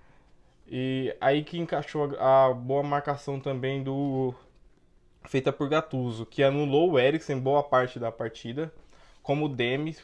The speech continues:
marcando ele individualmente. Onde o Eriksen tava, o Demi estava atrás marcando. Da mesma forma aconteceu com o Lukaku. Percebi que foi uma partida que o Koulibaly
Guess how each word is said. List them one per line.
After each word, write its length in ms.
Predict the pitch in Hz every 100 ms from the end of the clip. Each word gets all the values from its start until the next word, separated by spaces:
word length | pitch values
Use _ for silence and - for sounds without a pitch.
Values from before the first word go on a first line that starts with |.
| 135 -
marcando 720 | 127 131 131 - 139 139 123
ele 260 | 123 123 120
individualmente. 1200 | 120 139 147 135 131 131 120 113 120 147 - -
Onde 220 | 127 139
o 80 | 143
Eriksen 380 | 139 139 - 131
tava, 340 | 127 123 123
o 40 | 123
Demi 360 | 117 135 180
estava 380 | 170 - 135 139
atrás 360 | 135 113 123 135
marcando. 680 | 123 117 - 110 117 147 147 _ _ _ _ _ _ _ - -
Da 100 | 131
mesma 360 | 147 185 190 185
forma 280 | 185 180 180
aconteceu 560 | 180 180 175 180 170
com 460 | 170 175 180 180 180 - - - -
o 80 | 165
Lukaku. 640 | 214 214 123 120 - 120 - _
Percebi 400 | 135 - 143 147
que 80 | -
foi 180 | -
uma 220 | 143 139 131
partida 540 | 139 131 - 131 131
que 420 | 131 131 123 110 _ - - _
o 20 | -
Koulibaly 760 | 139 139 139 135 160 220 214